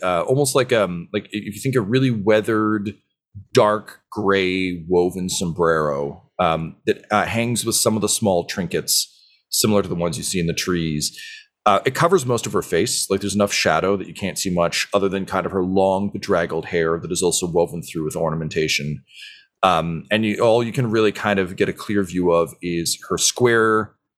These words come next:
jaw. Um, she has pointed teeth, but they are kind of yellowed and old with, with age. Um, and, uh, you can't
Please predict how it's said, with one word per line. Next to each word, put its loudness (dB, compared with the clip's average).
jaw. 2
Um, 0
she 0
has 4
pointed -4
teeth, -4
but -2
they 0
are 6
kind -2
of -2
yellowed 2
and -6
old -2
with, -2
with 0
age. 0
Um, 0
and, 0
uh, 2
you -2
can't 0